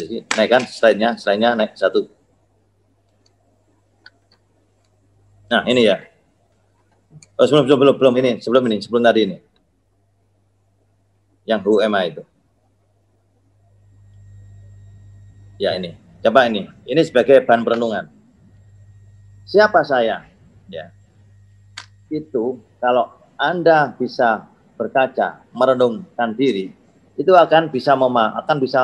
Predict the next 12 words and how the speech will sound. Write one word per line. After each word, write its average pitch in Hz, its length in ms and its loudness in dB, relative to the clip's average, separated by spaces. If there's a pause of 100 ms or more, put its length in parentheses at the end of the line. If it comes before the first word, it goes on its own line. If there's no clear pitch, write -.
me-, 123 400 -4
mengevaluasi 127 560 0
diri. 104 320 -6 (1700)
Saya 143 400 4
pada 110 320 -6
saat 110 240 -8
umur 113 160 -6
lima 113 240 -2
tahun 113 240 0
adalah 104 240 -6
seperti 104 400 -12
ini. 90 160 -16